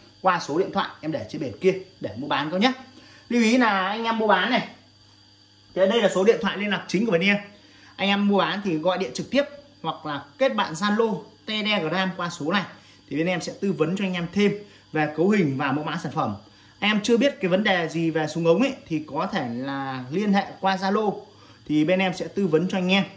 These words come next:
Đấy, hoặc là súng ống của anh em mua về có bị trục trặc hay lỗi vấn đề gì thì anh em cứ gọi điện qua số này,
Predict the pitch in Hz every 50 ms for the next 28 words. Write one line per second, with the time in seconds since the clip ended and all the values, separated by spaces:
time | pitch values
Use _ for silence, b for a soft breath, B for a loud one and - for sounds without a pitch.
0 | - - - 135 151 180 202 202 - B B B B B B 175 175 190 190 185
1 | 185 - 196 190 202 240 220 180 185 208 220 220 220 220 220 220 208 185 190 180
2 | 170 160 - - 185 214 220 202 - - 196 180 - - 202 175 - - - -
3 | 208 202 202 202 202 208 226 254 269 202 226 240 226 208 190 165 160 196 196 180
4 | 139 - - - b b b b b b 160 185 208 196 - - 180 208 208 233
5 | 214 202 196 - - - 208 196 190 - 165 165 190 196 180